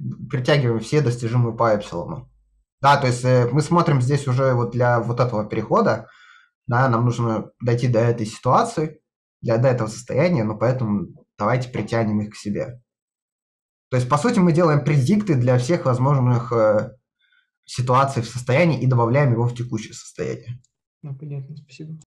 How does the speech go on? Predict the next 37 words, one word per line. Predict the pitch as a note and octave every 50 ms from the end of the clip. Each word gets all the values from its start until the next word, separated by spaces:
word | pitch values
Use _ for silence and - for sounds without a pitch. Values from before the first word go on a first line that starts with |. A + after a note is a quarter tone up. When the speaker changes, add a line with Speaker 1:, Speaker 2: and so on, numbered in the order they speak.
| _ _ _ _ _ _ _ _ _ -
Speaker 1:
Мгм. | C#3+ D3+ D#3 C#3 F3+ A#3 C#4 C#4 - - - _ _ _ _ _ _ - - - _ -
Вот | F3+ A3+ A3+
такой | - G#3 - G3+ G#3+
вот | G3+ F#3 -
автомат. | F3+ - - F3+ E3+ D3+ A2+ G#2
Давайте | G#2+ C#3 A3 C#4 - -
разберём | G3+ E3 D#3+ F#3+ G3+ F#3 D#3 C3+
слово | B2 - D#3 D#3 D3+ C#3+ C#3+ - - - - _ _ _ _ _ _ _ _ _ _ _ _ _ _ _ _ _ _ -
«А | C#3+ D3+ D3+
Б». | D#3 F#3+ B3+ D#4 D#4 - - - _ _ _ _ _ _ _ -
Вот, | C#3 C3+ E3 E3+ C3 A#2+ A#2+ - -
тупик | F3 E3+ A#3+ A3 G3+
в | F#3
автомате, | - - F#3 F3+ F#3 E3 - - D3+
надо | D#3+ D#3+ D3
делать | B2+ D#3+ D#3 D#3 D3 D3 - - - - - - - _ -
«Reduce». | D3 D#3+ D#3 C#3+ G3+ C4+ E4 D#4+ - - - _ _ _ _ _ _ _ _ -
а | C#3 D3+
какой | D3 F3 E3+ F#3+ F3+ E3
делать | D3 E3+ E3 D#3 D3
бэктрек, | D3 D#3+ D#3+ - A3 B3 B3 -
написано | F3 C#3 - G3+ - - E3+ E3 D#3
в | -
правиле. | - E3+ D#3 B2 G#2+ G#2 G#2 - - -
Я, | B2 D3+ F#3+ A3+ G3+ D#3+
давайте | - - D3+ E3 F#3 F#3 F3 - E3
разберу | D3+ D3 D3+ F3 A3 D#4 E4+
слово | E4 - G3+ E3+ C3+ A#2 G#2 F#2 - - _ _ _ _ _
«А | - C3+
Б» | C3 C3 A#2+ A#2
наше. | G#2+ G2+ G2+ - - - - - - - - - _ -
Пусть | B3 A#3 -
это | A#3 G#3 G#3
у | G3 G3
нас | G3 F#3+ -
состояние | - F3 - G3+ G3 F#3 F3+ F3+ F3+
ноль, | F3 G3 B3 D4 E4+ D#4+